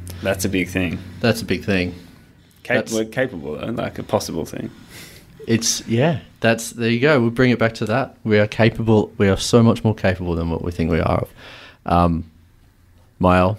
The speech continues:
Speaker 2: thanks, man.
Speaker 1: Thanks,
Speaker 2: We could,
Speaker 1: James.
Speaker 2: we could go on for ages, but, um,
Speaker 1: Yeah.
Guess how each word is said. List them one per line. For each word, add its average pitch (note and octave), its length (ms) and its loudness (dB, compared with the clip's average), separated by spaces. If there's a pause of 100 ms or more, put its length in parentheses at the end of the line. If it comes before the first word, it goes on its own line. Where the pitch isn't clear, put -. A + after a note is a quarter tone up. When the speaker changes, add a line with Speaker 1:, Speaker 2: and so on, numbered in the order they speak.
(100)
Speaker 2:
thanks, G2 260 -4
man. F2 260 2 (440)
Speaker 1:
Thanks, B2+ 220 -2
Speaker 2:
We A2 60 2
could, F#2+ 80 0
Speaker 1:
James. E2+ 200 -4
Speaker 2:
we G#2 80 0
could G2 140 -4
go F#2 140 4
on E2+ 100 0
for - 160 -2
ages, E2+ 480 -2 (140)
but, - 260 0
um, E2 280 -2 (220)
Speaker 1:
Yeah. - 140 -2